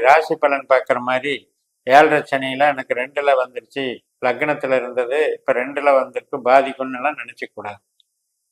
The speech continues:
நம்ம ஜனன ஜாதகத்துல, நம்ம பாஸ்கரா அஸ்ட்ராலஜி சிஸ்டத்துல கணிக்கிற மெத்தட்ல கணிச்சு, சனியினுடைய பங்கு நமக்கு என்ன செய்யுது, அவரு பணம், தொழில், வேலையை கொடுக்கறவரா,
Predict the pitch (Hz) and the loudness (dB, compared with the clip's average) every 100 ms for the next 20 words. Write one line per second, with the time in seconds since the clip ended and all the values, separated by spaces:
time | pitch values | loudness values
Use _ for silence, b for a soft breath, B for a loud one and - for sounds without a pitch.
0 | _ 113 135 175 180 170 143 170 170 160 | _ -6 -4 2 4 4 2 2 0 4
1 | 147 143 131 - 131 139 147 - 131 120 | 4 4 -4 -4 2 2 2 -2 -12 -10
2 | 123 120 113 _ _ _ 127 143 - 147 | -10 -10 -14 _ _ _ 0 0 4 6
3 | 135 - 139 139 131 127 - 120 127 143 | 6 4 2 2 0 -10 -10 -10 -2 -2
4 | 143 120 143 - 135 120 120 139 131 127 | -2 -6 -6 -6 -6 -6 -6 -2 -2 -2
5 | 120 117 117 123 127 127 _ _ _ _ | -6 -10 -14 -14 -14 -16 _ _ _ _
6 | _ _ - - 131 175 175 156 139 139 | _ _ -10 -4 -2 0 0 0 0 0
7 | 139 151 - 131 160 156 156 127 123 143 | 0 -2 -2 -2 -2 -6 -4 -6 -8 -6
8 | 135 - 131 - 104 - _ _ _ _ | -6 -6 -8 -8 -10 -14 _ _ _ _
9 | _ _ - 120 127 147 139 123 151 160 | _ _ -4 0 2 0 0 0 0 -4
10 | 160 - 131 143 147 147 123 131 139 139 | -8 -2 0 0 -4 -6 0 2 2 -2
11 | - 120 120 117 110 104 120 | -6 -10 -4 -2 -2 0 2